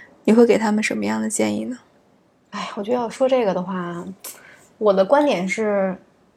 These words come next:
Speaker 2: 有些路你必须得走，就是因为二十多岁的时候，你的想法跟三十多岁的想法和经历肯定是不一样的。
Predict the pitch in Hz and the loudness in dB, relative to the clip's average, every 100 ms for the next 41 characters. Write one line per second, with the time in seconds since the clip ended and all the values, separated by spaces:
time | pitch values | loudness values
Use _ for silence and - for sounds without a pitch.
0 | _ _ _ _ _ _ _ _ _ _ | _ _ _ _ _ _ _ _ _ _
1 | 220 208 269 294 226 196 247 262 - - | 4 6 6 4 2 0 2 2 0 -6
2 | - _ _ _ _ _ _ _ _ _ | -12 _ _ _ _ _ _ _ _ _
3 | _ - 240 226 220 196 185 180 - _ | _ -4 -4 0 2 2 2 -2 -8 _
4 | _ - 277 269 226 226 240 - _ _ | _ 0 2 4 4 4 2 -2 _ _
5 | _ 262 233 226 220 247 254 226 220 214 | _ 2 4 4 4 4 4 4 2 2
6 | 202 - 196 208 233 180 208 202 240 214 | 0 0 -2 0 0 0 -2 -2 0 0
7 | 220 202 202 196 - - 208 202 247 233 | 0 -2 -4 -6 -8 -8 -8 -2 0 0
8 | 190 180 247 226 190 190 - | -4 -4 -2 -2 -4 -6 -10